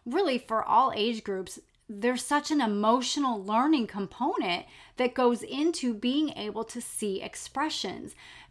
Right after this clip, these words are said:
being able to r-, lip read, right? A lot of kids, if you ever see kids that are learning to talk or read or pronounce, they're looking at the mouth of the person speaking because that's helping them to learn.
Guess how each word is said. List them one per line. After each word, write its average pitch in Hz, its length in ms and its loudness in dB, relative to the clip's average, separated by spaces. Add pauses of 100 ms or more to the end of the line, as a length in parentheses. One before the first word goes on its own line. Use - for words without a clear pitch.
being 294 260 4
able 247 320 0
to 240 360 -2 (200)
r-, 208 160 -6 (240)
lip 269 320 4
read, 185 540 -2
right? 185 380 0 (360)
A 233 80 8
lot 226 400 8
of 320 100 -4
kids, 240 640 -2
if - 160 -8
you 240 340 -2 (220)
ever 269 280 4
see 262 320 0
kids 240 360 -4
that 220 160 -2
are 208 140 -2
learning 214 420 -4
to 185 440 -4 (240)
talk 262 540 10
or 190 320 -2
read 240 360 -2
or 208 80 -4
pronounce, 233 580 -2 (200)
they're 294 200 2
looking 294 580 0
at 220 220 -4 (220)
the 202 120 -6
mouth 190 640 0 (360)
of 214 120 0
the 220 80 0
person 226 400 -2
speaking 226 640 -2
because 226 380 -2
that's 247 300 4
helping 285 480 2
them 226 200 -2
to - 140 -8
learn. 196 580 -6